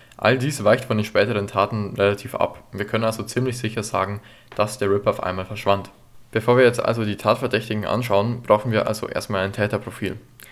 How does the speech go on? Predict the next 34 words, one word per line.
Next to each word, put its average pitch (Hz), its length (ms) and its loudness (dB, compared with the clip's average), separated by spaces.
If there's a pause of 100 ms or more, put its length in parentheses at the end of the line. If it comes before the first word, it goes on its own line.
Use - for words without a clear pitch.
(360)
Und 113 140 -2
dafür 120 220 6
lese 123 220 0
ich 110 100 0
euch 110 140 -2
jetzt 107 280 -4
einmal 104 360 2
aus 101 160 -2
einem 104 380 -2
internen 113 500 0
Polizeibericht 101 680 0
vor, 113 360 4
nämlich 117 420 -2
den 107 260 0
von 98 140 -2
eines 98 180 -2
Experten, 123 580 0
der - 200 -8
alle 123 220 6
Morde 107 300 4
studiert 110 360 0
hatte 120 300 2 (300)
und 104 180 -6
Folgendes 101 500 0
schrieb: 113 380 -4 (840)
"Der 107 80 6
Mörder 131 240 6
muss 143 200 -2
ein 107 100 2
Mann 117 220 4
mit 110 180 -4
Körperkraft 127 580 4
gewesen 101 360 -2
sein, 95 320 -8